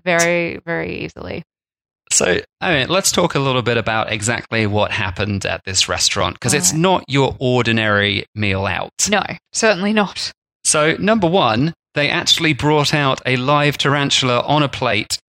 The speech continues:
Speaker 2: He was scurrying around, and the waiter was very excited
Speaker 1: It's sort
Speaker 2: to
Speaker 1: of,
Speaker 2: show
Speaker 1: it's
Speaker 2: us.
Speaker 1: part of the show, isn't it? Like,
Speaker 2: Yeah.
Speaker 1: they, for them to bring it out to you alive,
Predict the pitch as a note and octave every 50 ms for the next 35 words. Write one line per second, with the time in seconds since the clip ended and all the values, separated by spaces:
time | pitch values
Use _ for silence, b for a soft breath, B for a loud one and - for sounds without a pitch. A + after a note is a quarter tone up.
0 | _ - - - B2 B2 B2 A#2+ A2+ - - - - C3 B2 B2+ B2+ B2 B2 B2+
1 | A#2+ B2 B2 A#2+ A2 G2+ G2+ G#2 G#2+ G#2 - - - A#2+ B2+ B2+ C3+ C3 D#3+ E3
2 | F3 - - F3+ F3 E3 E3 - _ _ - C#4 B3+ G3 C#3 A#2+ A2+ A2 G2+ -
3 | - - D3+ B2 A#2 A#2 - - - F2+ F#2 G#2 - - - - D#4+ E4 - -
4 | - G4+ F#4+ G4 F#4 D4+ - A2 G#2+ - - - - - - G#4+ G#4+ G#4 F#4+ E4
5 | G3 G3+ G3 - - B3+ A3+ G#3 F#3 F3 F3 F#3 G3 F#3 F#3+ F3+ D#3+ D#3 D3+ B2
6 | - - G3 F#3+ F3+ F#3 F3+ - - _ _ _ _ _ - A3+ A3 A3 A3 G#3+
7 | F#3+ - _ _ - - - - A#3+ G3+ G3+ F#3+ - F#3+ F3+ - G#3+ G#3+ A3 A3
8 | G#3+ G#3 G3+ G3 G3 F#3+ F3+ F#3 - - - - - G#3 F#3+ F#3 F3+ F3 E3+ -
9 | F#3+ G3+ G#3 G#3 G3+ F#3+ F3 E3+ - - D#3+ F3 F3